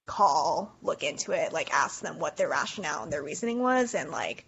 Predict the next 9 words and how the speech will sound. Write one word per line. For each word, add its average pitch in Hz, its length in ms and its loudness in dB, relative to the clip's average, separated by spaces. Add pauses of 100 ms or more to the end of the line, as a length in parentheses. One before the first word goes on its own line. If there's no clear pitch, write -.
(200)
yeah, 170 260 0
depending 180 420 -4
on 160 180 0
the 143 180 -6
issue, 156 460 -4
like, 175 200 -6
trying 139 380 -6
to, - 220 -8
like, 143 460 -6